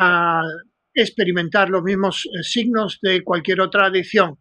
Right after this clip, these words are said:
El síndrome de abstinencia, cuando no lo tiene, eh, tiene que tenerlo, busca el café en cualquier momento,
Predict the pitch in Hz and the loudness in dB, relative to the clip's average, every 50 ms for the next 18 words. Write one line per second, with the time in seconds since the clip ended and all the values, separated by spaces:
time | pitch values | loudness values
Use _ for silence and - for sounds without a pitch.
0 | _ _ _ _ _ _ _ - - 180 - - 214 196 190 190 190 185 185 180 | _ _ _ _ _ _ _ -4 -4 -2 -2 -2 0 2 2 2 2 2 2 2
1 | 180 180 170 170 - - 185 165 180 202 220 214 - 254 247 226 - 214 185 175 | 4 2 2 0 -2 -4 -2 0 2 0 0 0 0 0 0 2 2 0 0 0
2 | 165 170 175 185 190 190 185 - - - 190 196 196 202 202 202 202 - - - | 0 -2 0 2 2 2 2 0 -2 0 2 2 2 2 0 -2 -4 -6 -12 -20
3 | - _ _ _ _ - 180 175 170 165 165 156 156 156 - _ _ _ _ _ | -20 _ _ _ _ -2 0 0 2 2 0 0 -2 -6 -10 _ _ _ _ _
4 | - 233 147 160 147 - _ - 220 247 269 233 196 156 190 147 180 170 170 190 | -6 -4 -4 -4 -6 -6 _ 2 2 4 4 4 2 2 0 0 0 0 2 2
5 | 220 208 208 214 190 175 190 262 247 - - - 233 190 170 160 165 170 170 - | 2 2 2 0 0 2 2 2 2 2 0 -2 0 0 0 0 0 -2 -2 -2
6 | - 156 151 - 208 196 190 180 165 - 170 165 - - 196 190 185 185 175 175 | -4 -6 -4 0 0 0 0 0 -2 -4 -4 -6 -2 0 0 0 0 -2 -2 0
7 | 180 190 190 185 180 - 202 208 208 | 0 0 0 -2 -4 -2 -2 -2 -2